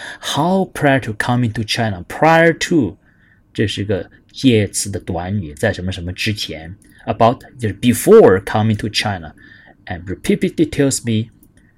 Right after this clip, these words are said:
about before China, yeah, he was wealthy，他是一个有钱，他多么的有钱，他respectable，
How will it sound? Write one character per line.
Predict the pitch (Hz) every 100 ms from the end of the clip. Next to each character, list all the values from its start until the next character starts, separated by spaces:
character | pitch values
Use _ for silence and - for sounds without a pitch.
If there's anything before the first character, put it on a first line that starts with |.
| _ _ - _ _
about | - - 101 98 - _ _ _ _ _ _ _ - _ 95
before | - 131 156
China, | 156 - 131 120 120 131 _ _ _ _ _ _ _ -
yeah, | 95 - _ _ _ _ _ _
he | - 120
was | 104 92 -
wealthy， | 104 117 135 139 - 135
他 | - -
是 | -
一 |
个 | 107
有 | 107 82 73
钱， | - 87 80 95
他 | 101
多 | 113 113
么 | 120
的 | 104
有 | 107 92 76
钱， | - - 82 87
他 | 104
respectable， | 90 92 - - 160 - 113 92 80